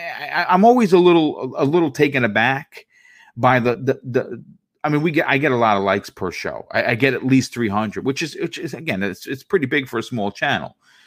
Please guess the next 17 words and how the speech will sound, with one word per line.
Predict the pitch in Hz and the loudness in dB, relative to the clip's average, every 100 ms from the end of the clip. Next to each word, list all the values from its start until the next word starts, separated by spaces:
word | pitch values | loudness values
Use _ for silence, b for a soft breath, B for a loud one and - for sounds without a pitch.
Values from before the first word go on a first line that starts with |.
| b - | b -4
But | - | 0
I | 165 208 | 2 6
would | 196 151 | 6 4
love | 156 147 185 226 135 92 - - - _ _ _ _ - | 2 4 6 6 4 0 -12 -20 -20 _ _ _ _ -10
to | 127 | 0
get | 139 156 | 0 2
more. | 196 170 - - _ | 0 0 -4 -14 _
Why? | 185 233 175 104 | 0 2 2 -2
Because | 104 123 156 147 | -2 0 2 2
it | 131 | 2
helps | 147 143 - | 2 2 0
me | 131 151 | 0 0
out | 135 135 - | 0 0 -2
as | 113 107 | -6 -6
a | |
content | - 120 113 117 107 | -6 -6 -4 -6 -8
creator. | - 110 110 107 101 | -2 0 0 0 -2